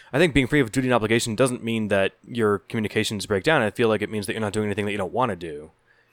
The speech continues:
So then that way, when somebody helps you, you know it's 'cause they actually want to and not because they feel like they're fulfilling some obligation.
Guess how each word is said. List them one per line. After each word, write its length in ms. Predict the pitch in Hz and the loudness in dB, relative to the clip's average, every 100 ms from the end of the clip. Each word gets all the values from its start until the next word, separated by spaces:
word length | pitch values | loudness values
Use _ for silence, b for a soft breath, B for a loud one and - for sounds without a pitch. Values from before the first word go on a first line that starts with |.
| B - | B -2
So 160 | 123 | 2
then 100 | 110 107 | 2 4
that 140 | 120 | 4
way, 100 | 117 | 4
when 120 | 110 | 2
somebody 220 | 113 107 | 0 0
helps 220 | 101 113 113 | 2 0 -2
you, 260 | 101 98 - | -4 -4 -4
you 80 | |
know 100 | 120 | -2
it's 100 | 110 | -2
'cause 120 | - 104 | -2 -6
they 80 | - | -4
actually 300 | 104 - 95 | -6 -6 -4
want 300 | 123 143 - | 0 -2 -2
to 140 | 110 | -4
and 80 | 101 | 0
not 160 | 110 107 | 0 -2
because 220 | - 104 | -6 -6
they 80 | 101 | -2
feel 120 | 107 | -2
like 60 | |
they're 100 | 95 | -2
fulfilling 380 | 92 101 110 98 | -8 -4 -4 -4
some 100 | 98 | -6
obligation. 680 | 90 90 90 101 - 73 76 | -8 -8 -6 -6 -8 -14 -20